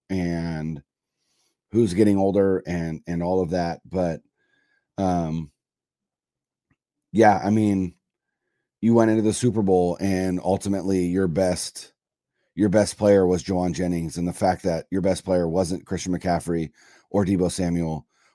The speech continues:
or George Kittle or Brandon Ayuk really, really hurts a little bit because, um, again,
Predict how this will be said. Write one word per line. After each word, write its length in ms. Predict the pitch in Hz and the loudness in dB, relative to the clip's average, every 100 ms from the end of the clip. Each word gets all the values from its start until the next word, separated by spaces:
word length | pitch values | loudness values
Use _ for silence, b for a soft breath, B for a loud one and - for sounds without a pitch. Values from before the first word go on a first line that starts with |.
| - | 0
or 140 | 107 | 2
George 340 | 98 101 90 - | 4 2 0 -2
Kittle 400 | 92 80 76 - _ _ _ | -4 -2 -4 -10 _ _ _
or 180 | 98 104 | 2 2
Brandon 360 | 98 95 90 82 | 2 0 0 -2
Ayuk 320 | 85 85 80 - - | -2 -2 -4 -10 -6
really, 480 | 95 110 104 95 92 _ | 2 4 4 2 -2 _
really 240 | 92 110 98 | 0 2 2
hurts 280 | 98 92 | 0 -2
a 40 | 90 | -2
little 180 | 90 78 | -2 -2
bit 220 | 80 78 - | -6 -10 -8
because, 880 | 90 - 92 87 85 82 - - _ _ _ _ _ _ _ _ | -8 -4 -2 0 0 -4 -10 -20 _ _ _ _ _ _ _ _
um, 500 | 95 95 85 78 71 _ | -8 -6 -6 -8 -10 _
again, 320 | - 87 104 | -6 0 0